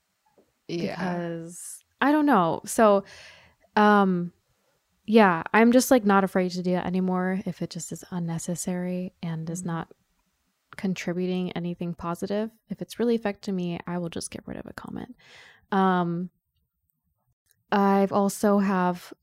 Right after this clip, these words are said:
Speaker 2: screen time on my phone or
Speaker 1: Mm.
Speaker 2: downtime. I'm not sure what it is, but, like, you know, we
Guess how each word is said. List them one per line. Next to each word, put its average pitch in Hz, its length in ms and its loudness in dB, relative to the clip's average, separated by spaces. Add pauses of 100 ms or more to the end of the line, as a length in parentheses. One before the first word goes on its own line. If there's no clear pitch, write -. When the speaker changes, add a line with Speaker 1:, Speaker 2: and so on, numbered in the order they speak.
(240)
Speaker 2:
screen 214 440 0
time 254 280 0
on 269 140 2
my 277 140 0
phone 285 540 -6 (200)
or 190 580 0 (300)
Speaker 1:
Mm. 190 40 -8
Speaker 2:
downtime. 262 760 0
I'm 202 60 -2
not 196 160 -4
sure 170 280 -6 (160)
what 175 120 -4
it 170 40 -4
is, 170 140 -6
but, - 160 -6
like, 170 280 -4
you 196 100 -2
know, 170 120 0
we 160 40 -8